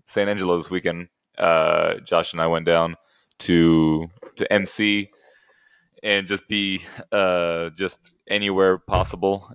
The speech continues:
uh, in that meet for Johnny Jan-, Tommy Janis. Uh, you know, we hadn't, for those listening, we had, we interviewed Tommy Janis a couple months back. Uh, so definitely go back and listen to that episode.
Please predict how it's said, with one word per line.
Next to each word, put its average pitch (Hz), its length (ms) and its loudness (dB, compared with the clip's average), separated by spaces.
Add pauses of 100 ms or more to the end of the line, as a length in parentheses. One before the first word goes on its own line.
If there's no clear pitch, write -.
uh, 85 420 0
in 92 160 -6
that 87 200 0
meet 95 300 -10 (140)
for 80 320 -6
Johnny 90 320 -2
Jan-, 95 240 -8 (140)
Tommy 117 260 0
Janis. 110 520 -2
Uh, 85 440 -4 (260)
you 80 140 -16
know, 78 120 -14 (300)
we 92 100 -2
hadn't, 85 220 0 (560)
for 117 140 0
those 131 180 4
listening, 127 300 0
we 117 160 0
had, 110 160 0
we 107 180 0
interviewed 107 240 -2
Tommy 104 240 -2
Janis 101 420 -2 (440)
a - 40 -20
couple - 220 -2
months 98 220 -2
back. 98 280 2 (200)
Uh, 82 260 2
so 80 460 0 (200)
definitely 95 340 -2
go 87 80 0
back 85 180 0
and 87 60 -4
listen 80 160 -6
to - 100 -18
that 82 100 0
episode. 82 560 2